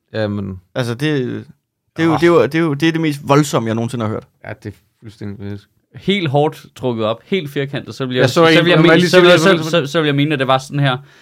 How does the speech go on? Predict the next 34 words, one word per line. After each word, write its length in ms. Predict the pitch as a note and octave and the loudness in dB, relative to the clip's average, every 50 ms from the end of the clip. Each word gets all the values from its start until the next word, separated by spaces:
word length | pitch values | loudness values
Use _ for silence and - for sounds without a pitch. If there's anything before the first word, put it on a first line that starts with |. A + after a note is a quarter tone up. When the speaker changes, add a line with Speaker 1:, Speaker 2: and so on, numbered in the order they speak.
| _ _ _ - | _ _ _ -8
Speaker 3:
at 120 | - B2 A#2+ | -8 -6 -4
hvis 180 | C3 A#2+ - | -4 -4 -4
du 240 | - - C3+ B2+ B2 - | -4 -4 -4 -4 -4 -2
er, 340 | - A#2 A2+ A2 A2 G2+ - | -2 0 0 0 0 -2 -4
øh, 460 | - A2 G#2+ G#2 G2+ G2 F#2+ F2+ E2 - - E2 D#2+ - - - - - - - - - - _ _ _ _ _ _ _ _ _ _ _ - | -4 -4 -4 -4 -4 -4 -6 -6 -8 -12 -14 -16 -16 -16 -18 -20 -20 -20 -20 -20 -20 -20 -20 _ _ _ _ _ _ _ _ _ _ _ -2
fattig, 380 | - D3 D3+ D3+ - G3+ F3+ _ _ _ _ _ _ _ - | 0 0 0 0 -4 -6 -12 _ _ _ _ _ _ _ -2
dårligt 320 | D3 C3 C3 C#3+ D#3 D3+ | 0 0 2 0 -2 -4
stillet, 360 | C#3+ C#3+ B2+ G#2+ A#2 B2 B2+ A#2+ _ _ _ _ _ _ | -6 -8 -8 -8 -8 -8 -10 -10 _ _ _ _ _ _
så 120 | _ - C3+ | _ -6 -4
er 40 | |
der 80 | B2 B2 | -4 -6
større 320 | - - - C3+ B2+ C#3 | -6 -4 0 0 2 0
sandsynlighed 380 | C#3 - B2 - C3+ B2+ A#2 A2+ | 0 -2 -6 -8 -6 -6 -6 -6
for, 140 | - - A#2 | -6 -6 -6
at 100 | A2 - | -6 -6
du 80 | A#2+ | -6
er 40 | A2+ | -8
progressiv, 580 | G#2 - - C3 B2+ - C3 A#2+ - B2+ - - | -8 -6 -6 -6 -6 -6 -8 -10 -8 -10 -10 -10
for 80 | - | -10
du 80 | A2+ A#2 | -10 -10
vil 140 | G2 G2+ F#2 | -10 -8 -8
gerne 180 | - G#2 G#2 A2 | -6 -6 -6 -4
lave 120 | G#2 G2+ | -6 -8
ting 240 | - - - A2+ - _ - | -8 -8 -10 -10 -10 _ -12
om. 240 | A2 A#2 - _ _ _ _ _ _ _ _ _ _ _ _ _ | -12 -12 -12 _ _ _ _ _ _ _ _ _ _ _ _ _
Hvis 160 | - A#2 G#2+ | -14 -14 -14
du 160 | - - A2+ | -12 -12 -12
kommer 280 | G#2 - C3+ A#2 A#2 A#2 | -8 -6 -6 -4 -4 -4
ud 80 | A#2 | -4
af 120 | G#2+ G2+ G#2 | -4 -2 -2
velstillet 440 | C3 C#3+ C#3+ C#3+ - C#3+ C3 A#2+ | -2 -2 -2 -4 -4 -6 -6 -6
familie, 480 | - - B2 B2+ B2+ B2 A#2 A#2+ A#2+ A2+ _ _ _ - | -6 -8 -8 -6 -6 -6 -6 -8 -10 -10 _ _ _ -8
velstillet 480 | A#2+ C3 C3+ - - B2+ A#2+ A#2 A2 | -8 -8 -8 -6 -6 -6 -6 -6 -8
forhold, 480 | - A#2+ A#2+ A#2+ A#2 A#2 A#2+ A#2 A#2 | -4 -2 -2 -2 0 0 -2 -2 -4